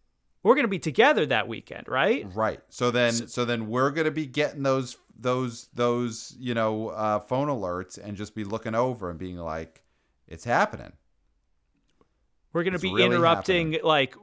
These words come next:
Speaker 1: serious, not, I mean, obviously, this is a very serious topic, but, you know, s-, serious conversations, uh, in order to, you know, we're gonna tell, "Shut, shut the fuck up, shut the fuck up," and then we're gonna tell each other the numbers,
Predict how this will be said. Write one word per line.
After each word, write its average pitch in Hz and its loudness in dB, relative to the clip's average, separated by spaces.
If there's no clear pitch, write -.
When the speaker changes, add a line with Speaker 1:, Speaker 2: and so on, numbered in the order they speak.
Speaker 1:
serious, 165 0
not, 190 2
I - -2
mean, 143 -2
obviously, 139 0
this 190 4
is 120 -8
a 143 -2
very 131 2
serious 123 -4
topic, 127 0
but, 147 0
you 165 -2
know, 135 0
s-, - -4
serious 151 2
conversations, 123 -4
uh, 123 2
in 143 -2
order 131 0
to, 120 -4
you 147 -6
know, 127 0
we're 135 -2
gonna 135 -2
tell, 131 -4
"Shut, 190 2
shut 196 2
the 185 -2
fuck 185 2
up, 139 0
shut 147 -8
the 147 -8
fuck 147 -2
up," 160 0
and 147 -2
then 135 -2
we're 151 4
gonna 139 2
tell 143 0
each 131 -2
other 123 -4
the 113 -6
numbers, 107 -4